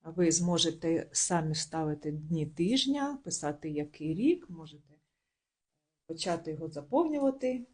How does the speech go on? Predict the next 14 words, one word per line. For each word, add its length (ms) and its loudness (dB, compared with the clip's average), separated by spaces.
в 220 -14
любий 300 0
зручний 760 0
для 80 -18
вас 380 -6
час. 560 -2
Чому 320 2
він 200 4
присвячений? 760 -4
Він 200 -2
присвячений 680 -8
каменям, 840 2
мінералогії. 1200 4
А, 260 -8